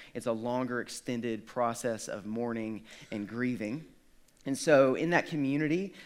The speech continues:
uh, they would be, Mary and Martha would be surrounded by their community of mourners.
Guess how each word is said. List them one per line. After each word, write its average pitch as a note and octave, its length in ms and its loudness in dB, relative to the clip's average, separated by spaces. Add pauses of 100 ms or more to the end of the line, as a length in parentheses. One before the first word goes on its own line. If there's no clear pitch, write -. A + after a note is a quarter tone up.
(140)
uh, B2 260 0
they C#3 120 2
would D3 160 2
be, C3+ 220 2
Mary C#3 240 2
and C3 60 4
Martha C3+ 200 0
would B2+ 140 -4
be B2 80 -2
surrounded B2 840 -2
by B2 120 0
their A2+ 100 -2
community A#2 460 -4
of G#2 100 -6
mourners. A2 720 -6